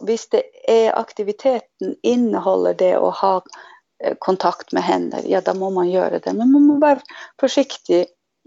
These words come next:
Så då var, då var råden från hälsomyndigheten att, eh, man inte skulle byta partner för ofta, liksom.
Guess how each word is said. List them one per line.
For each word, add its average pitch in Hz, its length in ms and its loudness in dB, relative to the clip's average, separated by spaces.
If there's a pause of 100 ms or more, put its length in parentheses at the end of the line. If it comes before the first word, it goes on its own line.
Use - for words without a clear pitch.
Så 208 300 4
då 226 220 2
var, 196 300 0 (1600)
då 185 140 -2
var 185 160 2
råden 185 520 2
från 185 200 -4
hälsomyndigheten 175 880 -4
att, - 320 -4
eh, 175 100 0 (460)
man 190 120 2
inte 190 160 -4
skulle 180 300 0
byta 214 380 0
partner - 640 -4
för 185 180 -4
ofta, - 480 -4
liksom. - 360 -10